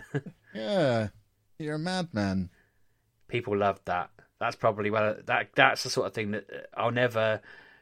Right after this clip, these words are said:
Speaker 1: tire of regaling people of that story of how I acquired several thousand
Speaker 2: I was
Speaker 1: games.
Speaker 2: still, when we moved house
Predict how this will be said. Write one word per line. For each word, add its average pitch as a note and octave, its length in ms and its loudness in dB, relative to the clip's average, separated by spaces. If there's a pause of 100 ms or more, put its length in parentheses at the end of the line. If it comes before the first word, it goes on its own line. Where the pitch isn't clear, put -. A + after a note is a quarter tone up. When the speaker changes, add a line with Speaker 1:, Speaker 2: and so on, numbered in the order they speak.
(100)
Speaker 1:
tire G#2+ 580 6
of G2 180 -4 (220)
regaling G#2+ 500 0
people F#2+ 240 -8
of F#2 100 -8
that F#2 160 -4
story F#2+ 380 0
of G2 80 -4
how F#2 200 -4
I G2 140 -2
acquired F#2+ 500 -4 (340)
several G2 400 -2
thousand F#2 500 -2
Speaker 2:
I A3+ 100 6
was A3+ 120 4
Speaker 1:
games. F#3 80 -2
Speaker 2:
still, F#3+ 280 4
when A3+ 200 4
we G#3+ 140 6
moved F3+ 260 4
house D#3 460 2